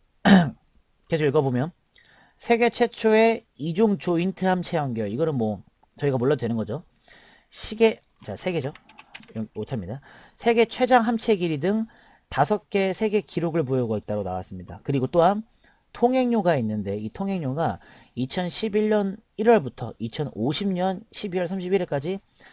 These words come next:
사십 년간 수뇌배 되고 현재 땡땡 주식회사에서 관리하고 있대요. 어, 그러면 어디서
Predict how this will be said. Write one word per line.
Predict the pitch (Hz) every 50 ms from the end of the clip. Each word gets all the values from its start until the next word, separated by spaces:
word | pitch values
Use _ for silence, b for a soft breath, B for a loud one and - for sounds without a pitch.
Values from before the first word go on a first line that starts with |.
| b b b b b
사십 | - - - 135 135 - 196 202
년간 | 196 190 190 185 180 170 180 180 175
수뇌배 | 160 - 214 202 202 190 175 151
되고 | 117 123 104 101 151 175 185 190 -
현재 | 202 196 175 190 226 240 240 - b b b b b b _ -
땡땡 | 226 247 247 240 220 - 240 233 220 208
주식회사에서 | - - 156 139 143 - 170 151 139 135 139
관리하고 | - - 120 113 117 107 101 87
있대요. | - - - - -
어, | 131 151 156
그러면 | - 139 139 135 175 202 214 220 220 _ _ _ _ _ _ _ B B B B B B B B B B B B B B B B B B B B B B _
어디서 | - - 127 160 170 208 202 247 226 -